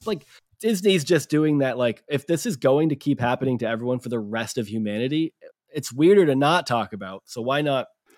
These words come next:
just, like, represent it in some comedic form or fashion and make it feel less,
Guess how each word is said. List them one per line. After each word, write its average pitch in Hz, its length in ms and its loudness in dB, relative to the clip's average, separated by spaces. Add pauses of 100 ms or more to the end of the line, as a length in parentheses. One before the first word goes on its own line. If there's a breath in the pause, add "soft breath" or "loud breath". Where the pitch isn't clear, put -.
just, 113 260 -4
like, 113 220 2 (140)
represent 107 560 -2
it 90 140 -10 (160)
in 98 120 -10
some 117 420 0 (340)
comedic 143 460 4
form 117 420 2
or 101 40 -4
fashion 92 720 -8
and 104 200 -4
make 101 180 -6
it 82 100 -14
feel 101 260 -4
less, 92 320 -8